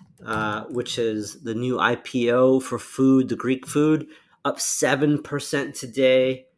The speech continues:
And then I noticed also M D B was up earlier in the session. It is right now at up four point one percent. Even Carnival Cruise Lines on an upgrade, uh, is up pretty big for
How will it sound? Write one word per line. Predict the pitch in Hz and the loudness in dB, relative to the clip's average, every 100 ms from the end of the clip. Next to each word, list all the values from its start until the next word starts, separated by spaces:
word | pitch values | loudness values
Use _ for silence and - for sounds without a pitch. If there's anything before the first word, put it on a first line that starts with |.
| _ _ _ - | _ _ _ -10
And | 120 120 | -6 -4
then | 117 117 113 107 | -2 -4 -6 -8
I | - 123 | -8 -6
noticed | 123 120 120 - | -2 0 0 -2
also | 110 113 117 110 - | -10 -8 -8 -8 -6
M | 120 127 110 | -6 -6 -6
D | 113 | -8
B | 107 107 123 123 120 113 117 | -8 -8 -6 -6 -6 -6 -4
was | 107 | -4
up | - 107 107 - _ - | -2 -4 -4 -12 _ -2
earlier | 123 131 127 120 | 4 6 6 4
in | 117 | 4
the | 117 | 0
session. | - 123 113 117 113 | 0 0 0 -4 -4
It | 135 | 4
is | 135 123 - | 6 6 4
right | 120 120 | 2 2
now | 120 120 113 113 | 2 2 2 -2
at | 92 - - | -6 -2 4
up | - - - _ | 4 2 -18 _
four | - - 139 139 135 | -20 -2 4 4 4
point | - 123 - | -2 -4 -2
one | 156 147 165 | 4 4 4
percent. | 151 117 - 104 107 _ _ _ _ _ - | 2 -2 -2 -6 -6 _ _ _ _ _ -6
Even | 156 196 208 214 | -4 2 4 2
Carnival | 208 - 156 165 170 165 165 | -2 0 2 4 6 8 6
Cruise | - 151 165 | 4 2 4
Lines | 131 110 101 101 - | 2 0 -2 -8 -4
on | 127 | -2
an | 139 131 | 0 0
upgrade, | 139 131 113 107 101 95 - _ _ _ | -4 -2 0 0 -2 -6 -12 _ _ _
uh, | - 113 113 - | -2 0 0 2
is | 147 139 120 | 4 4 2
up | 135 127 - - _ | 2 2 0 -20 _
pretty | - 226 | 2 2
big | 185 156 165 170 | 6 8 6 4
for | - 160 147 143 117 | -2 4 6 6 4